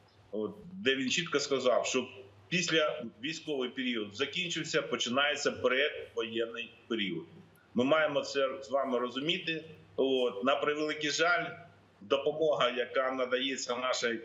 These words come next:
нашій державі, недостатня для того, щоб ми вже на своїй території поставили крапку в питанні Росії.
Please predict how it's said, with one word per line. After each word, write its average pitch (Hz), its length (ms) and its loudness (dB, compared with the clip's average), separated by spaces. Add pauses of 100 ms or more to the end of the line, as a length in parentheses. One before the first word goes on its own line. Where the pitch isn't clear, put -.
нашій 127 380 4
державі, 117 680 2 (260)
недостатня 135 680 2
для 123 140 2
того, 135 280 0
щоб 123 220 -4
ми 139 120 -2
вже 131 220 2
на 139 160 2
своїй 139 280 0
території 139 560 -2
поставили 123 500 0
крапку 123 400 0
в 113 120 -18
питанні 117 460 2
Росії. 104 340 -2